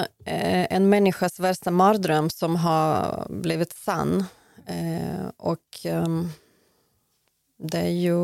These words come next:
någonting som är, eh, som man inte har kontroll över, någonting som har drabbat, eh, en själv och, och en, ens land och vänner och släkt.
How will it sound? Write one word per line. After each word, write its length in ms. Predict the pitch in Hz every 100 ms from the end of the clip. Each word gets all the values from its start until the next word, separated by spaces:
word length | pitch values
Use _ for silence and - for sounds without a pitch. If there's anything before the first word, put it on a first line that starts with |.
| 170 165
någonting 460 | 170 170 165 170 160
som 260 | - 165 160
är, 240 | 160 160 - - - _ _
eh, 180 | - -
som 260 | - 170 165
man 140 | 160
inte 340 | 170 165 -
har 180 | 165 160
kontroll 440 | 156 170 - 170 170
över, 380 | 165 156 160
någonting 320 | 165 160 170 160
som 140 | 165
har 80 | 160
drabbat, 680 | 165 170 165 165 - - - - - - _ -
eh, 380 | - - - 175
en 220 | 175 175
själv 420 | - 175 165 165
och, 280 | 170 165 -
och 400 | 170 170 170 170 160 _ _ _
en, 280 | 175 165 208 -
ens 280 | 175 -
land 400 | 165 165 175 170
och 340 | 165 170 170 170 -
vänner 500 | - 175 170 170 175
och 60 | 170
släkt. 460 | - 185 - -